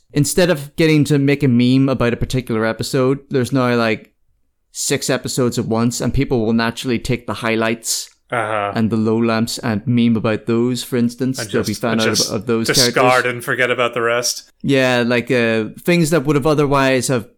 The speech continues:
Speaker 1: gotten picked up and gotten fan art drawn of it, for instance, uh, just sort of falls by the wayside instead.
Speaker 2: That is a bit
Speaker 1: That's
Speaker 2: tragic.
Speaker 1: been my,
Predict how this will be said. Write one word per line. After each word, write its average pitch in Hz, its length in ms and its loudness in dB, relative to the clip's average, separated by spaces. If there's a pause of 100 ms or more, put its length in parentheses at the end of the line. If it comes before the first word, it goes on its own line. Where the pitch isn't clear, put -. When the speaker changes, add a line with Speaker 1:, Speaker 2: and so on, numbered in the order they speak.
(120)
Speaker 1:
gotten 123 260 0
picked - 320 4
up 120 180 -8
and 117 140 -6
gotten 117 220 -2
fan 117 340 -2
art 110 160 -4
drawn 104 300 -2
of 98 80 -4
it, - 340 -4
for - 160 -8
instance, 107 500 -2
uh, 107 300 0
just 110 220 -6
sort 117 140 0
of 104 120 -4
falls 120 280 0
by 107 160 0
the 101 100 -2
wayside 104 540 -2
instead. 110 420 0
Speaker 2:
That 143 40 0
is 120 140 -2
a 104 40 -14
bit 107 60 -4
Speaker 1:
That's 160 160 2
Speaker 2:
tragic. 143 360 2
Speaker 1:
been - 100 -8
my, 131 340 0